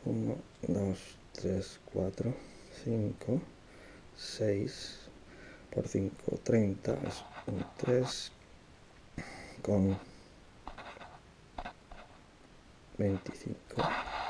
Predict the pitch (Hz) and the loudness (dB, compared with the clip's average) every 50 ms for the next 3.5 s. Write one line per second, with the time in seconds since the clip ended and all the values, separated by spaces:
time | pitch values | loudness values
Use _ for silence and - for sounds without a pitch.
0 | - - - - - - - - - - - - - - - - - - - - | -4 -4 -2 -2 0 0 4 4 4 6 6 4 4 2 0 -4 -12 -14 -14 -14
1 | - - - 123 - - 107 - - - 107 104 101 92 101 101 101 98 92 - | -16 -10 -10 -4 2 2 2 2 2 2 2 2 2 2 2 4 4 2 2 2
2 | - - 104 - - - - - - - - 110 104 98 101 101 101 98 - - | 0 0 0 0 -4 -12 -18 -16 -14 -2 2 4 4 4 4 4 4 4 2 0
3 | - - - - 113 110 123 - - | -10 -14 -6 -4 -2 -2 -2 -4 -6